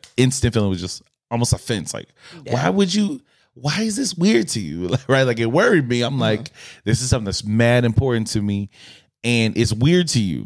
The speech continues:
Speaker 2: Mm-hmm.
Speaker 1: You know what I'm saying? Um, but when you elaborated, you remember what you said? If you don't, I do.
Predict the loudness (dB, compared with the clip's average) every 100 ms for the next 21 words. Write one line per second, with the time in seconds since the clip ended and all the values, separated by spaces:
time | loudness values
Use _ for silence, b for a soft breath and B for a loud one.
0 | -8 -6 0 2 4 4 2 2 2 2
1 | 0 -2 B B B -4 -2 0 -2 -4
2 | -8 -10 -16 _ _ -2 0 2 0 0
3 | 0 2 2 2 0 2 2 2 0 -2
4 | -6 -2 2 2 2 0 0 0 0 -4
5 | _ _ _ _ _ _ _ _ _ b
6 | b b _ _ -8 -2 0 2 0 -2
7 | -4